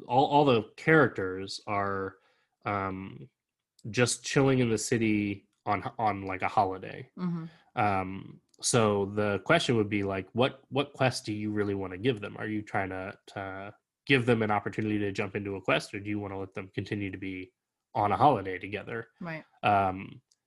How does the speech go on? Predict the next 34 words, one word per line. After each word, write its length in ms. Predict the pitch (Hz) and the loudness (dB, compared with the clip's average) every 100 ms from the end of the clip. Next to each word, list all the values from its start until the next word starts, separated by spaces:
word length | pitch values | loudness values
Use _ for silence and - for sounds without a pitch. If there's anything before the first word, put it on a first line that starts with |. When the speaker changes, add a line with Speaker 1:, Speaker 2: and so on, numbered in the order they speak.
| _ | _
Speaker 1:
where 500 | 117 110 98 95 95 | 0 4 4 2 0
relaxing 560 | 92 110 120 123 - 110 | 2 4 6 4 0 -2
on 140 | 101 | -2
the 80 | 95 | 2
holiday 520 | 135 135 104 95 95 92 _ | 4 4 2 -2 -4 -8 _
is, 480 | 113 101 101 - - - | -8 -8 -8 -12 -12 -8
is 140 | 104 | -4
sort 140 | 110 101 | -4 -6
of 80 | |
a, 120 | 104 101 | -8 -8
an 200 | 110 104 - _ - | -8 -10 -16 _ 2
unusual 640 | 123 120 127 120 117 107 | 4 8 8 6 2 0
situation 680 | - 107 107 104 104 117 113 | 0 -2 0 0 0 -2 -2
in 120 | 110 | -2
a 40 | |
game 220 | 107 110 | -2 -2
like, 180 | 113 110 _ - | -4 -6 _ -10
like 220 | 117 107 | -8 -4
Dungeons 320 | 113 107 110 | -4 -4 -4
and 120 | 107 | -4
Dragons 460 | 107 107 117 127 131 | -4 -4 -4 -8 -10
for, 520 | - 95 92 95 98 _ _ _ _ _ - | -8 -6 -6 -6 -10 _ _ _ _ _ -4
uh, 500 | 101 95 92 92 95 - - | -2 0 -2 -4 -6 -8 -8
especially 380 | - 113 113 | -2 0 0
for 100 | 104 | -2
introducing 480 | 104 107 101 98 98 | -4 -2 -2 -2 -4
a 40 | 95 | -6
new 100 | 95 | -6
player. 480 | - 113 95 90 - _ _ _ - | -2 0 0 -4 -12 _ _ _ -6
And 200 | 117 98 | -4 -2
so 600 | - 101 95 92 92 92 _ _ _ _ _ _ _ _ - | -4 -4 -4 -4 -6 -8 _ _ _ _ _ _ _ _ -4
I 80 | |
think 200 | 104 127 | 0 0
you 280 | 110 101 98 | 0 -2 -4